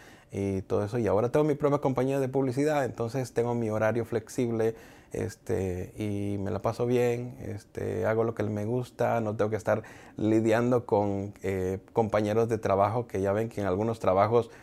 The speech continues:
los mismos compañeros te la, te la están haciendo de pedo ahí, de que,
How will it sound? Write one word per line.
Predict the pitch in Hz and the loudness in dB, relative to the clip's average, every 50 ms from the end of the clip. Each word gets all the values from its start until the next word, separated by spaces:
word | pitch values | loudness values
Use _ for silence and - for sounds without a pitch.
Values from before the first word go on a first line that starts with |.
| - - - | -20 -8 -6
los | - 98 - - | -6 -6 -4 -4
mismos | - 113 123 127 135 135 127 - | 0 2 4 6 6 6 4 4
compañeros | - 131 113 - 101 113 117 127 131 135 123 - | 4 2 2 4 2 4 4 6 6 6 4 4
te | - 110 107 | 4 4 6
la, | 104 104 98 101 98 95 - | 8 8 8 8 6 6 4
te | 107 | 2
la | 104 104 | 2 2
están | 101 - 120 120 123 | 4 4 4 4 4
haciendo | 123 113 - 120 117 120 120 117 107 | 2 2 2 0 0 0 0 0 2
de | 101 101 | 0 0
pedo | 95 - 117 123 123 120 113 | 0 2 4 4 6 6 6
ahí, | 113 120 127 | 6 6 4
de | 117 110 - | 2 2 0
que, | - 92 92 | 0 -2 -2